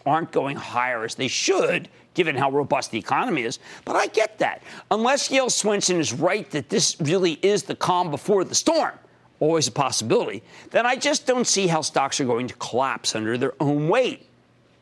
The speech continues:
given the current benign business backdrop. Third, many people are worried because General Electric's getting clubbed.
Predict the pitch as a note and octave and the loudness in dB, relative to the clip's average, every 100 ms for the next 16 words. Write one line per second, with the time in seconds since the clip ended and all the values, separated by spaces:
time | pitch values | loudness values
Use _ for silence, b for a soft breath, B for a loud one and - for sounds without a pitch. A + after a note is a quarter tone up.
0 | _ - F3 C#3 C3 - - C#3 B2 - | _ -2 0 0 -4 -6 -2 -2 -2 -4
1 | B2 A#2 A2+ A#2 A#2+ A2 F#2+ F#2 G2 F2 | -4 -2 -2 -2 -4 -6 -10 -10 -10 -14
2 | - D#2+ C#2+ - - C#2 - - _ B | -12 -12 -12 -10 -12 -12 -16 -20 _ B
3 | B B - C#4+ C4+ B3+ D4+ D#4+ C4+ G#3 | B B -2 0 4 2 2 0 -2 2
4 | F#3+ C#3+ D#3+ D#3 B2 B2 C#3 - C#3 C3 | 0 2 2 0 -2 -2 -2 0 0 0
5 | A#2+ G#2+ C3+ - - A2 G2 - - F2 | -2 -2 -4 -6 -6 -8 -8 -14 -10 -12
6 | - | -12